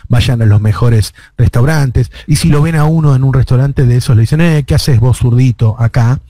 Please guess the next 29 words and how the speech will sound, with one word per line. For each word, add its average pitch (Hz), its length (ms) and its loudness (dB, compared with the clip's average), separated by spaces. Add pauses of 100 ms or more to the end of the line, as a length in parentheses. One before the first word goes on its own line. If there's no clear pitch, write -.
(220)
Bueno, 135 180 0
este 151 200 0
zurdito 156 400 -2
paga 113 260 0
todos 107 260 0
los 104 160 0
impuestos. 101 500 -2 (460)
Eh, 131 440 0 (300)
segundo, 277 560 -2
digo, 165 340 0 (960)
eh, - 300 -12
si, - 220 -10
si - 180 -4
vos, 233 220 0 (320)
¿qué, - 180 -10
qué 320 140 -4
pasa 143 380 -2
cuando 135 260 -2
vos, 147 420 0
este, 113 520 0 (800)
lo, 135 280 0
los 139 160 2
grandes 165 300 -2
millonarios 160 580 0
se - 80 -2
llevan 143 240 2
el 127 120 2
dinero 127 340 2
afuera? 107 420 0